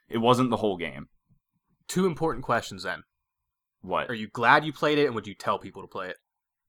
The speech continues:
Speaker 1: I think it's worth seeing.
Speaker 2: Okay.
Speaker 1: And yes, I'm glad I played it. I would probably wait for a pretty heavy sale on it.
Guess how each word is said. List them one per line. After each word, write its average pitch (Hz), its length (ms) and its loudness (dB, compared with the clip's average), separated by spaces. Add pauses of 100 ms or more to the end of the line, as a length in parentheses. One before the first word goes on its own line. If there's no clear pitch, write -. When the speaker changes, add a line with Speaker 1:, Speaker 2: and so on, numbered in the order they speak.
(100)
Speaker 1:
I 127 120 8
think 156 260 2
it's 147 220 0
worth 120 420 0
seeing. 123 680 -2 (280)
Speaker 2:
Okay. 101 220 -6 (680)
Speaker 1:
And 113 260 2
yes, 104 260 4
I'm 113 160 2
glad 101 260 6
I 101 80 4
played 98 300 0
it. 107 140 -2 (1040)
I 107 140 6
would 107 240 2
probably 98 540 4
wait 87 320 -2
for 90 200 -4
a 82 60 -2
pretty 87 380 -8
heavy 78 340 -8
sale 65 400 -8 (360)
on 78 180 -4
it. 64 120 -14